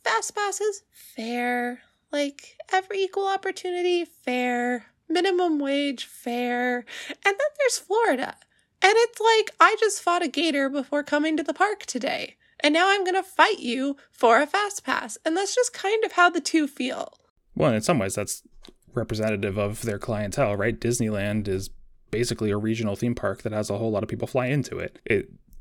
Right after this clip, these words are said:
Speaker 2: is primarily locals, and so it's primarily people who aren't planning their vacation six months in advance.
Speaker 1: Yeah, it's, yeah, it's anyone who's within driving distance, pretty much. Like, Disneyland's not a big fly-into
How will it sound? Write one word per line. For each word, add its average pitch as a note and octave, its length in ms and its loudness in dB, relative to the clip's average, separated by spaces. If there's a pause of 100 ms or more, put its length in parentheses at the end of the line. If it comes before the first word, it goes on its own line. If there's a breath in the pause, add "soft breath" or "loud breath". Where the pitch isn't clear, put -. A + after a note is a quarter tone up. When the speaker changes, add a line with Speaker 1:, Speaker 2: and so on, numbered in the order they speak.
Speaker 2:
is A2+ 420 -2 (220)
primarily A#2 520 0
locals, G#2+ 500 0
and A2 160 0
so G2 160 -2
it's G2 100 -4
primarily G#2+ 440 -2
people A#2+ 220 0
who A2 120 0
aren't B2 180 0
planning G#2 260 -4
their G2 120 -2
vacation F#2 680 -4
six - 180 -8
months D#2 220 -8
in D#2 80 -8
advance. - 520 -8 (160)
Speaker 1:
Yeah, A#3+ 200 -10 (360)
it's, - 400 -8 (300)
yeah, F3+ 240 -2
it's - 400 -4
anyone F#3 420 0
who's F#3 220 -4
within F3 240 -8
driving D#3 360 -4
distance, A3 380 -12
pretty E3 260 -8
much. C3+ 320 -14
Like, E3+ 160 -12
Disneyland's F3 500 -6
not D#3+ 180 -8
a - 40 -8
big D#3+ 260 -8
fly-into - 920 -10